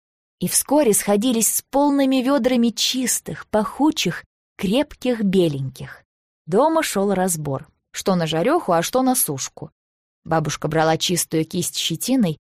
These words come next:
очищала каждый боровичок от песка и хвои и откладывала в отдельную корзину.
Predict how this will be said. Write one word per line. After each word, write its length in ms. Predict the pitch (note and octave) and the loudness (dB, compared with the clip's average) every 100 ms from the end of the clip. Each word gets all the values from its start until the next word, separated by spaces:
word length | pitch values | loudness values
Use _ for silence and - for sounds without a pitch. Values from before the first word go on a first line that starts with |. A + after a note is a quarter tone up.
| _ _ | _ _
очищала 560 | - E3+ F#3 - A3+ A3 | -8 -4 0 2 4 2
каждый 400 | A#3 G#3 D3 F3 | 2 0 2 0
боровичок 540 | E3+ F3+ F#3+ - F#3 | 2 2 2 2 0
от 140 | F3 - | 0 -2
песка 360 | F3+ - F#3+ | -4 0 2
и 80 | E3+ | 0
хвои 420 | - G3+ D4+ G3+ - _ _ - | 0 0 4 2 0 _ _ 0
и 60 | |
откладывала 680 | G#3+ G3 - G#3+ A3 G3+ G3 | 0 0 0 2 2 2 2
в 40 | F#3 | 2
отдельную 500 | E3 F3+ F#3+ F3+ F3+ | 2 2 2 2 0
корзину. 580 | F3+ F3+ C#3+ C#3 B2+ | -2 -2 -4 -6 -8